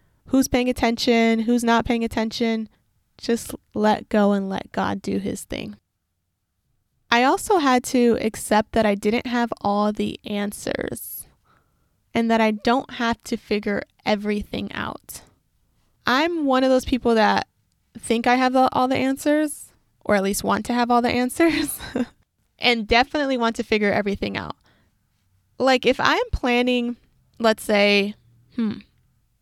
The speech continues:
I don't know. So, okay, fine. Let's just talk about a date. <laughs> I'm just gonna say, say a date, right? So, previous to growing out of some of my control problems, this doesn't really happen that,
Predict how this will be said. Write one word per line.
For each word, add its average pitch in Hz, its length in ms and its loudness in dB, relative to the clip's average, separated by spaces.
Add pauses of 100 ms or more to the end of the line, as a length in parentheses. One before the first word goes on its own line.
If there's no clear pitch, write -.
(140)
I 262 80 0
don't 330 140 -2
know. 101 280 -2
So, 240 340 2 (760)
okay, 220 220 2
fine. - 360 -6 (120)
Let's 247 220 0
just - 140 -8
talk - 160 0
about 208 200 -4
a - 60 -4
date. - 360 -8
<laughs> - 40 -2 (1080)
I'm 311 160 0
just 370 120 0
gonna 285 160 2
say, 214 400 2 (360)
say 285 360 4
a 277 40 6
date, 208 320 0
right? 214 320 4 (640)
So, 254 600 4 (480)
previous 294 600 2
to 202 560 2 (100)
growing 202 340 0
out 208 160 2
of 202 200 -2 (340)
some 214 200 -2
of 202 80 -2
my 202 100 -2
control 247 420 2
problems, 196 600 0 (400)
this 247 160 0
doesn't 277 340 0
really 208 200 2
happen 196 320 0
that, 196 240 -2